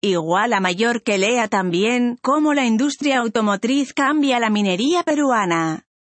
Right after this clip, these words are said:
Los camiones cat setecientos noventa y siete F demuestran altos niveles de productividad y disponibilidad en las minas peruanas. En muchos casos afrontan condiciones duras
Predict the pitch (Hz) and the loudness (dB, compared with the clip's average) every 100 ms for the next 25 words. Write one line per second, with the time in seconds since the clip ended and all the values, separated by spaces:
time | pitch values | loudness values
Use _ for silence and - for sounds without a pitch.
0 | _ _ _ - 226 214 - 196 175 185 | _ _ _ -4 -2 -2 -2 -2 0 0
1 | 285 330 302 - 285 - - 269 262 220 | 0 0 0 -2 -4 -4 -4 -2 -2 -2
2 | 269 302 285 254 254 226 226 202 185 233 | 0 0 0 0 0 0 0 0 -2 -2
3 | 269 254 208 277 - 262 226 196 220 294 | -2 0 0 -2 -2 -2 0 0 0 -2
4 | - 233 208 277 269 214 202 180 226 302 | -2 -2 0 -2 -2 -2 0 0 0 0
5 | 285 233 220 214 190 - - 202 180 208 | 0 -2 -2 -2 -2 -4 -2 0 0 0
6 | 294 277 233 208 - 202 185 190 175 240 | 0 0 0 -2 -2 -2 -2 0 0 0
7 | 269 254 240 208 220 269 311 294 - 294 | 0 0 0 0 0 0 0 0 -2 0
8 | 277 233 190 175 170 - - - _ _ | 2 0 0 -2 -2 -4 -6 -10 _ _
9 | _ _ _ _ - 233 208 254 220 190 | _ _ _ _ -4 0 0 0 -2 -2
10 | - 285 285 277 254 208 - 226 302 302 | -2 -2 0 -2 -2 -4 -2 0 0 0
11 | 269 247 233 196 180 202 254 285 226 202 | -2 0 0 -2 -2 -2 0 0 0 0
12 | 330 339 | 0 -2